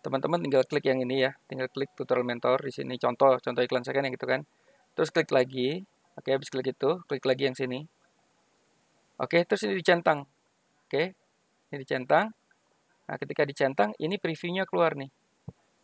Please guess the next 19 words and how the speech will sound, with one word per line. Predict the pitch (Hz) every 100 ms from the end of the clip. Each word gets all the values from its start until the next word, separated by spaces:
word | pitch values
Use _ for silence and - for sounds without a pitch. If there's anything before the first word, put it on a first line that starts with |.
| _ _ _
Ya, | 135 151 -
ini | 139
klik | 147 143 -
preview. | 131 - 139 190 240 _ _ _ _ _ _ _ _ _ _ _ _ _ -
Klik | 139
preview. | 131 123 135 165 - _ _ _ -
Nah, | 123 123
kan | 180
muncul | 190 202 170
kan? | 143 160 190 _ _ _ _ -
Ya | 131
kan? | 135 175 175 -
Udah |
muncul. | 127 135 160 190 240 - _ _ _
Kemudian | 135 160 196
kita | 180 196
klik | - 180 - -
add | 190 185
preview. | - 180 170 147 131